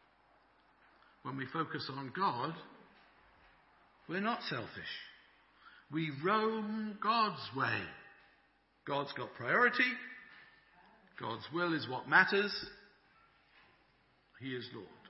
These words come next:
When we pray, when we worship, doing it in the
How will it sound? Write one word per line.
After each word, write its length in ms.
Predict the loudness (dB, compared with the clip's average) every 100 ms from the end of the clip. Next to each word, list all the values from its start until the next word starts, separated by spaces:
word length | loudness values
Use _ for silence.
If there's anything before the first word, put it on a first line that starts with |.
| -20 _ -14 -12 -12 -14 -18 -20 -20 -20 -20 -20 -20 _ _ _ _ _ _ _ _ _ _ _ _ _ _ _ _ _ _ _ _ _ _ -20
When 180 | -12 -6
we 140 | -6 -6 -6
pray, 360 | -4 -2 -2 -4 -10 -20 -20 -20 -20 _ _ _ _ _
when 240 | -8 -6
we 100 | -8 -6
worship, 440 | -2 -2 -2 -6 -12 -16 -20 -20 -20 _ _ _ _ _ _ _ _ _ -20 -20 _ _ _ _ _ _ _ _ _ _ _ _ _ -20 -20 _ _ _ _ _ _ -10
doing 260 | -4 -2
it 120 | -4 -4
in 220 | -4
the 60 | -4